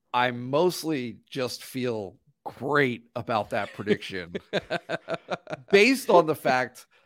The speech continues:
Speaker 1: that it looked very much like I would be wrong.
Speaker 2: <laughs> I was just thinking about that the other day.
Speaker 1: Like,
Speaker 2: It's like
Speaker 1: three weeks ago.
Speaker 2: <laughs>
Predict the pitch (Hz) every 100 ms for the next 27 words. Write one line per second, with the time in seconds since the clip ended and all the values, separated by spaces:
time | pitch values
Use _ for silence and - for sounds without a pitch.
0 | _ 143 147 156 160 160 151 - - 117
1 | 107 117 156 170 151 139 143 - 127 113
2 | 113 127 127 120 107 107 131 143 101 107
3 | - - 311 - - 254 - - 262 240
4 | 196 226 240 233 254 226 170 156 160 156
5 | 170 160 226 160 - - - 180 185 180
6 | 160 160 156 135 113 98 98 - -